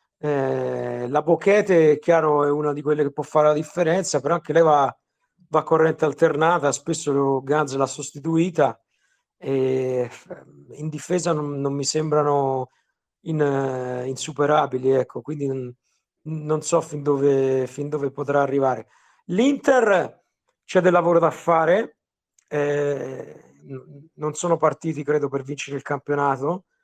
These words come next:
n-, non credo abbiano, co-, correggimi se sbaglio, ma non credo abbiano la potenzialità per, per ambire da...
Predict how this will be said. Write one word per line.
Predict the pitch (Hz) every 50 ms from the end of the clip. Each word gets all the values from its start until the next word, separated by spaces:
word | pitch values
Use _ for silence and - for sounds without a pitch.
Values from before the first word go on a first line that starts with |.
| _ _ _ _
n-, | - 147 147 143 139
non | 135 139 139 139
credo | - - 165 151 151 151
abbiano, | 147 139 139 139 135 139 139 139 135 135 131 127 123 123 _ _ _ _ _ _ _ _ _ _ 190 _ _ 196 190 _ _ 170 _ _ _ 156
co-, | _ - - 165 - _
correggimi | - 147 139 147 151 143 135 147 139
se | 131 - 135
sbaglio, | 127 135 147 156 156 151 147
ma | 139
non | 139 139
credo | - - 156 147 147
abbiano | 139 139 143 143
la | 139 135
potenzialità | - - 139 131 139 - - - 143 135 139 139 151 147 143 139 127 - _ _ _ _ _ _ _ _ _
per, | - 147 139 135 139 139 139 135 135 135 127 -
per | 139 135
ambire | 139 139 139 135 139 156 143 139 139 139 135 135 135 131 131 127
da... | 127 139 - 170